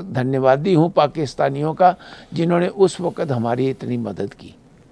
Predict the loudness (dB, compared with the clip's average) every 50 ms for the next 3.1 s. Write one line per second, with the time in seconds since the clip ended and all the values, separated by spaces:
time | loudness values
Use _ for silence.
0 | _ _ _ _ _ _ -20 -20 -20 -20 -20 -20 -4 2 4 4 4 6 6 6
1 | 6 8 8 6 6 6 4 4 4 6 6 6 6 4 2 2 4 2 2 2
2 | 0 -6 -2 0 0 0 0 0 -2 -4 -2 -2 -2 -2 -2 -2 -4 -4 -4 -6
3 | -8